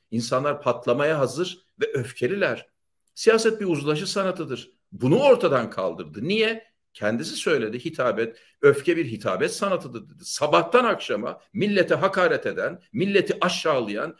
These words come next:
her türlü lafı sarf eden bir Erdoğan var. Buna insanların sinirinin dayanması mümkün mü? İster istemez kendi taraftarını konsolide etti.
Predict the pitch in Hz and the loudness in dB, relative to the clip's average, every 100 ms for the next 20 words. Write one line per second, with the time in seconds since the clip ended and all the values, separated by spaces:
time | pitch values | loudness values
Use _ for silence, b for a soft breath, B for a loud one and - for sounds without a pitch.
0 | b - 240 262 262 165 123 123 139 - | b 4 6 6 2 -4 -2 -4 -4 -4
1 | 156 160 131 147 170 170 147 208 180 135 | -2 0 -2 -2 -2 -2 2 2 0 -4
2 | 107 92 - _ _ _ 110 143 139 123 | -6 -12 -20 _ _ _ -4 -4 -4 -4
3 | 127 127 120 113 - 110 104 101 90 90 | -4 -2 -4 -4 -10 -10 -10 -8 -6 -6
4 | 87 82 80 85 - - 370 - _ - | -8 -16 -18 -20 -20 -16 -16 -16 _ -6
5 | - - 165 - 120 104 101 - 165 147 | -4 -2 -2 -2 -2 -2 -2 0 2 0
6 | - 101 90 - 87 82 123 117 - 87 | -2 -2 -2 -6 -10 -6 -4 -4 -6 -10
7 | 78 127 131 - 185 - | -6 -4 -6 -4 -6 -6